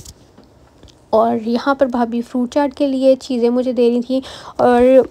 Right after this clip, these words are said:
अम्मियों का सही है ना, आराम से साइड पे बैठती हैं <laughs> और कट कट करके दी जाती हैं। <laughs> और यहाँ पर अब ये जो मुन्नी मुन्नी सी हम लोग टोटियाँ लेके आए थे, इसको मैंने जो है ना वो सेका लगवा लिया।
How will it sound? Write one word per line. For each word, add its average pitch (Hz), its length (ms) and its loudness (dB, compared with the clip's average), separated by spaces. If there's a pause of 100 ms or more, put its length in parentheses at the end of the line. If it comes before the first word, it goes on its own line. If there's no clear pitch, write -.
(160)
अम्मियों 277 360 4
का 311 100 4
सही 269 280 2
है 262 80 4
ना, 262 180 2
आराम 277 300 4
से - 120 -10
साइड 247 220 2
पे 262 100 4
बैठती 247 460 0
हैं 311 100 2
<laughs> - 180 -2
और 285 180 6
कट 285 280 2
कट 277 220 0
करके 254 340 -2
दी 240 200 -2
जाती 233 280 0
हैं। 254 300 -8 (500)
<laughs> - 420 -12
और 311 100 4
यहाँ 302 360 4
पर 294 220 4
अब 254 220 0
ये 269 60 0
जो 269 200 -2
मुन्नी 247 320 2
मुन्नी 262 300 2
सी 277 160 0
हम 254 220 0
लोग 233 280 0
टोटियाँ 247 380 0
लेके 254 280 2
आए 247 220 0
थे, 269 100 0 (360)
इसको 262 220 -2
मैंने 254 260 2
जो 233 100 0
है 226 60 2
ना 226 60 -2
वो 240 120 2
सेका 233 280 -2
लगवा 262 320 2
लिया। 269 320 0